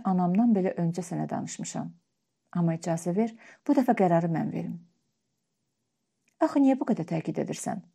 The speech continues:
Bir səbəb deyib mən də sakitləşim." "Bu mənə özümü sübut etmək üçün lazımdır. Bəlkə də batacam bu dəfə. Amma dəniz gözəldir və mən üzməyi sevirəm." "Yəni deyirsən ki,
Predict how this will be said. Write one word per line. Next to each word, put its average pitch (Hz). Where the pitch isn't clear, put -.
Bir 320
səbəb 226
deyib 214
mən 254
də 214
sakitləşim." -
"Bu 294
mənə 240
özümü 185
sübut 180
etmək 170
üçün 160
lazımdır. -
Bəlkə 240
də 220
batacam 180
bu -
dəfə. -
Amma 214
dəniz 190
gözəldir 170
və 165
mən 208
üzməyi 170
sevirəm." -
"Yəni 254
deyirsən 208
ki, 220